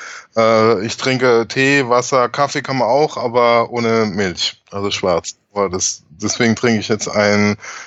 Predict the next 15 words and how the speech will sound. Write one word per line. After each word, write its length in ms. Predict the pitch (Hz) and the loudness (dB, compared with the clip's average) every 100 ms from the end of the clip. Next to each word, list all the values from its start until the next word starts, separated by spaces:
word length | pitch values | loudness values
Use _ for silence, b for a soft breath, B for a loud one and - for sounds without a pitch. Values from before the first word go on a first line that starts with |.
| B | B
Leitungswasser. 600 | 110 110 87 - 73 - - - _ - _ _ _ _ _ _ _ _ _ - - B B | -4 -2 -4 -4 -4 -4 -6 -14 _ -20 _ _ _ _ _ _ _ _ _ -16 -16 B B
Bei 100 | - | -2
dir 220 | 113 151 165 | 0 2 2
ist 120 | 160 | 2
auch 220 | 151 170 | 2 2
ein 200 | 156 147 | 0 -2
Getränk 500 | 143 127 139 180 - | -4 -2 -2 -2 -4
mit, 400 | 143 139 131 - - | -4 -4 -6 -10 -6
äh, 20 | 123 117 113 110 | 0 2 2 0
W 280 | 120 139 180 - | -2 0 -2 -4
am 220 | 123 123 | -6 -2
Anfang, 520 | 135 143 165 170 170 - | -2 0 0 0 -4 -6
aber 420 | 123 120 117 117 120 _ _ _ _ _ | -4 0 0 -2 -6 _ _ _ _ _
eher 240 | 117 117 110 | 0 2 4
alkoholhaltig. 920 | 120 131 123 135 135 147 147 151 | 2 0 0 0 0 0 0 -2